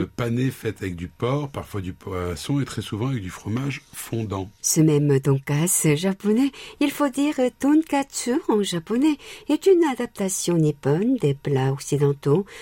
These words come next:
Speaker 1: à la fin du dix-neuvième siècle. On voit donc bien que les choses circulent grandement, et ce depuis bien longtemps.
Speaker 2: Et puis il y a l'armée américaine qui a popularisé un autre mets,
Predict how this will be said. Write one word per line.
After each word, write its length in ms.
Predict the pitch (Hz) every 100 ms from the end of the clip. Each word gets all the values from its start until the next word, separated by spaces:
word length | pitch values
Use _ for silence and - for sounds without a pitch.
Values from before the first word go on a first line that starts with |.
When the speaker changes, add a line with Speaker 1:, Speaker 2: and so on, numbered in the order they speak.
| -
Speaker 1:
à 80 | 143
la 140 | 143
fin 240 | 143 165 165
du 320 | 151 143 139
dix-neuvième 720 | 139 151 151 147 139 220 233
siècle. 500 | 226 - 269 262 143 127 - - - -
On 100 | 285
voit 200 | 277 277
donc 400 | - 262 359 -
bien 420 | 214 196 202 202 294 - -
que 80 | -
les 160 | 247 262
choses 420 | - 320 302 208 180
circulent 840 | 175 - 190 _ 226 269 311 180 160
grandement, 760 | - 254 285 339 320 226 214 294 - -
et 100 | 147 143
ce 220 | - 156 190
depuis 540 | - 135 - 156 180 214 -
bien 340 | - 143 208
longtemps. 380 | 233 226 - 117 - _ -
Speaker 2:
Et 100 | 87
puis 300 | - 101 113
il 80 | 104
y 60 |
a 160 | 98 92
l'armée 280 | 101 92 110
américaine 600 | 98 90 85 - 123 160
qui 100 | 139
a 60 |
popularisé 880 | - 101 - 104 95 95 92 90 87
un 140 | 95 90
autre 260 | 131 -
mets, 300 | 98 92 107